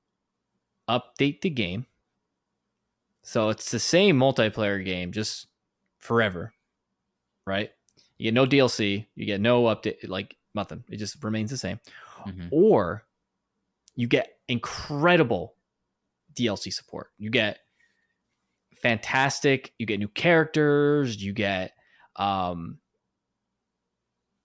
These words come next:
Speaker 1: but you have Nintendo Online, like, connection. So, for exa-, Super Smash Bros,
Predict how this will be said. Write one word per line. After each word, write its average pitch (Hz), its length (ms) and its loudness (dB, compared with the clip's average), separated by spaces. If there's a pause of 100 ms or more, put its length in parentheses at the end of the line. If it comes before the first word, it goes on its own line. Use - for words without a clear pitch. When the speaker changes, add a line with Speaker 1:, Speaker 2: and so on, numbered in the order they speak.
(540)
Speaker 1:
but - 500 2 (1200)
you 107 120 -4
have 101 260 -2
Nintendo 113 640 -2
Online, 98 760 -6 (640)
like, - 360 -10 (420)
connection. - 640 -14 (640)
So, 104 360 -2 (760)
for 120 160 2
exa-, 110 180 -6 (340)
Super 160 200 -4
Smash 143 260 0
Bros, 135 400 2